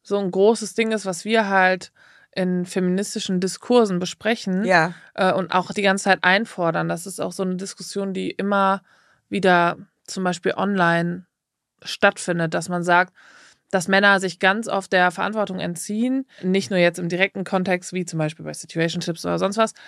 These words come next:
Speaker 1: sondern auch im großen Ganzen, dass, äh, Männer dann zum Beispiel sagen, ähm, "Ja, ich bin ja aber ein guter,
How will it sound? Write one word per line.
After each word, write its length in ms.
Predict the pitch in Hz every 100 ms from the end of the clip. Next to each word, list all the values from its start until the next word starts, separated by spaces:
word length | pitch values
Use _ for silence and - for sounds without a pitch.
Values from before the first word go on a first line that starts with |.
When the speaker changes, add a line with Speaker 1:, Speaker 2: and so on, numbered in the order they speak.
| -
Speaker 1:
sondern 400 | - 202 202 196
auch 340 | - 185 190 -
im 140 | 190 185
großen 340 | 202 226 220
Ganzen, 540 | 180 180 240 262 254 269 - - -
dass, 280 | 196 190 -
äh, 340 | 196 180 175
Männer 380 | 190 190 214 220
dann 180 | 208 190
zum 140 | 190 185
Beispiel 580 | 190 - 185 180 180 -
sagen, 640 | 185 185 185 190 190 190 - - - -
ähm, 260 | 190 185 185
"Ja, 400 | 190 190 190 190 _ _ _ _ -
ich 160 | -
bin 160 | 240 269
ja 220 | 277 240
aber 460 | 214 202 196 190 - -
ein 120 | 180
guter, 600 | 240 320 220 165 220